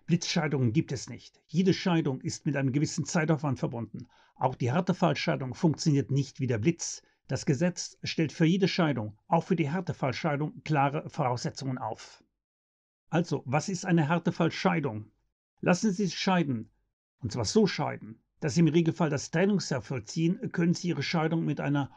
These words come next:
ordentlichen Kündigung vergleichen. Das Trennungsjahr ist dann die Kündigungsfrist. Eine Härtefallscheidung hingegen kommt einer fristlosen Kündigung Ihrer Ehe gleich. Eine fristlose Kündigung und damit auch die Härtefallscheidung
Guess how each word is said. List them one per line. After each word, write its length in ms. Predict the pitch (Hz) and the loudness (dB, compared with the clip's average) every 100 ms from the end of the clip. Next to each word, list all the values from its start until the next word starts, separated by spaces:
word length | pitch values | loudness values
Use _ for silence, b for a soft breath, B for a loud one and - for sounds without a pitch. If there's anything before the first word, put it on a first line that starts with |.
| B - | B 0
ordentlichen 580 | 147 143 147 127 156 | 2 2 0 2 2
Kündigung 400 | 113 165 156 139 | 6 6 6 2
vergleichen. 640 | - 131 120 113 - - - _ | -2 -4 -6 -8 -12 -18 -20 _
Das 200 | 135 - | -12 -6
Trennungsjahr 560 | 156 170 165 - 160 139 | 0 4 2 2 -2 -2
ist 160 | 131 | -4
dann 120 | 156 | -4
die 80 | 131 | -4
Kündigungsfrist. 800 | 156 151 139 127 - 123 - _ _ _ _ _ | -2 -2 -2 -6 -10 -16 -20 _ _ _ _ _
Eine 280 | - 120 110 | -8 -4 -2
Härtefallscheidung 840 | 147 185 202 185 160 - 147 139 127 | -2 0 0 2 0 -2 -2 0 0
hingegen 480 | 131 135 135 143 B | 2 2 2 0 B
kommt 220 | - 160 151 | -4 -4 -2
einer 180 | 151 | -4
fristlosen 680 | 135 - 180 - 170 135 143 | -2 -2 0 0 -4 -2 -4
Kündigung 420 | - 165 151 151 170 | 2 2 4 0 0
Ihrer 200 | 135 147 | -2 2
Ehe 240 | 165 160 | 4 4
gleich. 440 | 123 - 107 - _ _ _ | 0 -8 -12 -16 _ _ _
Eine 260 | - 143 147 - | -2 -2 -2 -4
fristlose 580 | - 185 - 196 190 | 0 0 4 2 2
Kündigung 480 | 170 185 160 131 120 | 2 4 4 2 -2
und 140 | 214 123 | -2 0
damit 260 | 151 151 | 0 0
auch 140 | 143 - | -4 -4
die 180 | 135 | -4
Härtefallscheidung 1000 | 107 170 180 170 139 120 - 127 135 156 | -2 -4 -4 -4 -2 -6 -4 -4 -2 -4